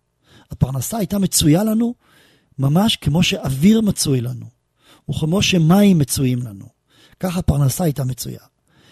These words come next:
אלא מה? שקלקלנו בחטא של עץ הדעת, ונגזרה עלינו הגזרה, "בזיעת אפיך תאכל לחם". נכון.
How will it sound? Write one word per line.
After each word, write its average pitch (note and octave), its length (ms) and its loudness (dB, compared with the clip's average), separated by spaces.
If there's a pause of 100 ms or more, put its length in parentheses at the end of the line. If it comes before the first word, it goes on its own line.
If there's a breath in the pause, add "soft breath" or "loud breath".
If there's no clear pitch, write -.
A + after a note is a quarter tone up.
(180 soft breath)
אלא A#3 160 -2
מה? E3 220 0 (380)
שקלקלנו G#3 680 2
בחטא D#3+ 500 -2 (420)
של D3 180 -4
עץ E3 160 0
הדעת, B2 440 -6 (400 soft breath)
ונגזרה D#3 500 0
עלינו A3 300 0
הגזרה, C#3 500 -2 (440)
"בזיעת C#3+ 400 -2
אפיך D#3+ 280 -2
תאכל C#3 340 -8
לחם". B2 360 -12 (640)
נכון. G#2 400 -8